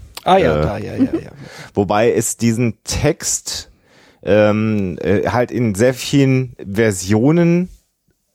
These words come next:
Speaker 2: äh, gibt, seit er erschienen ist, ne? Also so eine gewisse Wandlung dieser Texte,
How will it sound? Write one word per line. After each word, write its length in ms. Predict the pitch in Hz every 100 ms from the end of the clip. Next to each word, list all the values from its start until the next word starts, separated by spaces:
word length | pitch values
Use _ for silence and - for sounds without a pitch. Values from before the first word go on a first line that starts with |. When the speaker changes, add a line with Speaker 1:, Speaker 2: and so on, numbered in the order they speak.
| _ _
Speaker 2:
äh, 360 | 90 113 82 98
gibt, 540 | 98 180 _ - - _ _ _ -
seit 220 | 92 139
er 140 | 151 95
erschienen 480 | 113 - 107 76
ist, 180 | - -
ne? 160 | 90 110
Also 320 | 117 110 101 101
so 60 |
eine 160 | 120 123
gewisse 280 | 127 131 98
Wandlung 400 | 107 143 143 143
dieser 240 | 131 135
Texte, 640 | - 143 - 143 131 113